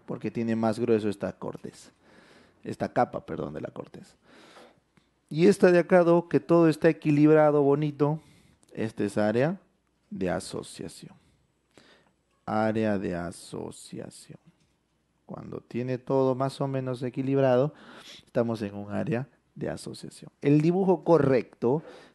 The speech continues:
deberían ser dos flechas de entrada, ahí es donde se equivoca este libro,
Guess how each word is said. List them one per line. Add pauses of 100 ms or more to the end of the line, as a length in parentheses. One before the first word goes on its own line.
(100)
deberían
ser
dos
flechas
de
entrada,
ahí
es
donde
se
equivoca
este
libro,